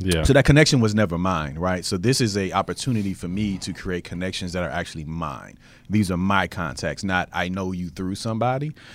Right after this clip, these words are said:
Speaker 2: Um, and so, yeah, so you use that for, for what you're, for, for what it's worth on the back end. Um, but also make sure that you, you have an idea.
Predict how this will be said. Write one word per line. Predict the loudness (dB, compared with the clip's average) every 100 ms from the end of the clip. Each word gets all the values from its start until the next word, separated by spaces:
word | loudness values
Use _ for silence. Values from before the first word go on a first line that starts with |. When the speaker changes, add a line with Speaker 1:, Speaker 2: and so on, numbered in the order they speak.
| -14 -2
Speaker 2:
Um, | 4 4 4 2 -2 -4
and | -4
so, | 0 0 0
yeah, | 0 0 0 -2
so | -4 -6 -6
you | -2 -2 0
use | 2 2 2
that | 2 2
for, | 2 2
for | 0 0
what | 0 0
you're, | -4 -4
for, | -6 -6
for | -2
what | 0 0
it's | 0
worth | 0 0
on | -2
the |
back | 0 0 0
end. | -4 -6 -10 -14 -6
Um, | 0 0 0 -4
but | 0
also | 2 2 0
make | -2 -4
sure | -4
that | -6 -6
you, | -8 -10 -18 -20 -6
you | -2
have | 2 2
an | 2
idea. | -4 -6 -6 -4 -2 -4